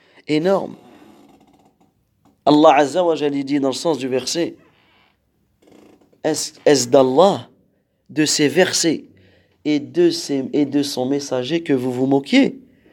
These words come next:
Ne vous excusez pas. Ne vous excusez pas, vous avez bel et bien rejeté la foi après avoir cru. Naam, le fait de se moquer de la religion,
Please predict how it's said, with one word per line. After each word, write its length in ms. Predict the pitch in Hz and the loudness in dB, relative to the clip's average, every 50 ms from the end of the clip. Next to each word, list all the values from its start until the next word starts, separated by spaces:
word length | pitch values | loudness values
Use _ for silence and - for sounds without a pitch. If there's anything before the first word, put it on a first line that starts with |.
| _ _ _ - _ - | _ _ _ -20 _ -4
Ne 160 | 135 147 147 | 2 2 2
vous 380 | 139 123 120 135 135 120 127 156 | 2 2 -2 -8 -10 -8 -8 -10
excusez 500 | 151 - - - - 139 123 120 123 123 | -10 -10 -14 -14 -14 -14 -12 -12 -12 -12
pas. 180 | 123 120 - _ _ _ _ _ _ _ _ _ _ _ _ - | -14 -18 -20 _ _ _ _ _ _ _ _ _ _ _ _ -2
Ne 140 | 127 143 | 0 0
vous 340 | 143 139 147 156 143 127 147 | 0 2 2 0 2 4 4
excusez 560 | 175 170 - - - - 165 156 143 151 151 | 2 2 2 -2 -4 -4 -6 -2 0 0 0
pas, 420 | 139 - 175 190 180 - - - _ _ - _ _ _ _ | 2 4 4 6 6 4 0 -6 _ _ -20 _ _ _ _
vous 300 | - 135 151 151 135 139 | -12 -6 -6 -4 0 2
avez 240 | 143 135 127 143 135 | 0 0 0 -2 -6
bel 360 | 123 120 147 160 165 160 156 | -2 4 6 6 6 6 4
et 80 | 151 143 | 0 -2
bien 300 | 131 135 143 143 139 131 | -2 -2 0 0 0 0
rejeté 800 | 120 123 139 175 185 185 170 127 147 160 156 156 - 151 151 | 0 0 2 6 6 6 6 4 0 -4 -6 -6 -8 -6 -2
la 160 | 147 156 151 147 | 0 0 0 -2
foi 580 | - - 202 220 233 269 311 339 339 - - _ _ _ _ _ _ _ _ - | -4 -8 0 4 8 8 8 8 6 4 -6 _ _ _ _ _ _ _ _ -12
après 280 | 135 135 - - 147 131 | -12 -12 -12 -16 -16 -16
avoir 300 | 123 117 120 117 110 _ | -16 -14 -16 -20 -20 _
cru. 200 | - - 107 101 _ _ _ _ _ _ _ _ _ _ _ _ _ _ _ _ _ _ _ _ _ _ _ _ _ _ - | -20 -20 -20 -20 _ _ _ _ _ _ _ _ _ _ _ _ _ _ _ _ _ _ _ _ _ _ _ _ _ _ -10
Naam, 460 | 135 175 233 240 240 208 147 120 - - _ _ _ _ - | -2 0 0 2 2 0 -2 -4 -8 -20 _ _ _ _ 2
le 120 | 160 170 | 4 4
fait 140 | 165 170 185 | 4 4 0
de 60 | 185 | 0
se 120 | - - 170 | 2 2 2
moquer 340 | 165 202 214 208 208 208 185 | 4 4 2 2 2 -2 0
de 80 | 147 151 | 2 4
la 100 | 156 143 | 2 4
religion, 640 | 135 151 147 151 151 147 156 208 262 330 330 | 2 0 -2 -2 -2 -2 0 0 0 -2 -4